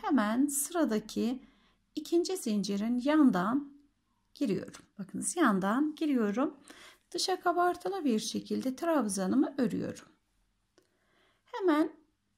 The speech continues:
diğer trabzanımı örüyorum. Bir, ortaya batıyorum. İki ve kenardaki diğer trabzanın sıradaki yani üç tane trabzanın ilkini yine örüyorum. Üç.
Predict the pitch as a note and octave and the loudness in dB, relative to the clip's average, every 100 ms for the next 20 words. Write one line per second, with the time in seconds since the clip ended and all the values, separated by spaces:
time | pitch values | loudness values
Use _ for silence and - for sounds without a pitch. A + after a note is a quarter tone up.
0 | - G4 E4 C4+ C4 G#3+ G3 F#3 F3+ F#3+ | -8 -2 0 0 -2 -2 -2 -2 -2 0
1 | B3 D4 C#4+ C#4 C4+ C#4+ C#4+ A#3 A3 B3 | 0 2 2 0 2 2 2 2 0 0
2 | - - _ _ _ _ _ _ - - | -6 -18 _ _ _ _ _ _ -20 -20
3 | _ _ _ _ - F4 F4+ - C4 G3 | _ _ _ _ 0 2 2 0 0 0
4 | G3 G3 F#3 F#3+ F#3 B3+ - - _ _ | -4 -4 -4 -2 -2 -2 -4 -10 _ _
5 | _ _ _ _ _ _ C4+ C4 G3+ A#3+ | _ _ _ _ _ _ -10 -6 -4 -2
6 | E4 - _ _ _ _ _ _ _ - | -4 -10 _ _ _ _ _ _ _ -8
7 | E4+ - G#4 G4 C4+ G3+ G#3 - A3+ B3 | -8 -8 -6 0 0 0 -4 -2 -2 0
8 | E4+ D4+ C4+ A3 F#3 F3+ F3+ E3+ G#3+ D4+ | 0 0 -2 0 0 0 -2 0 0 0
9 | - _ _ - F#4+ G#3+ F#3+ - G3+ - | -4 _ _ -6 -2 0 -2 -4 -4 -4
10 | D#4 - B3 G#3+ G3+ A3 F#3+ F3 G3+ A3+ | -6 -2 0 0 -2 -2 -2 -2 -2 -2
11 | - F4 D#4 - G3+ G#3+ C4 - - B3 | -2 -6 -6 -2 -2 2 2 2 2 0
12 | G3+ E3+ F3+ D#4 - - C4+ F#3+ - | 2 0 0 -2 -4 -6 0 0 -2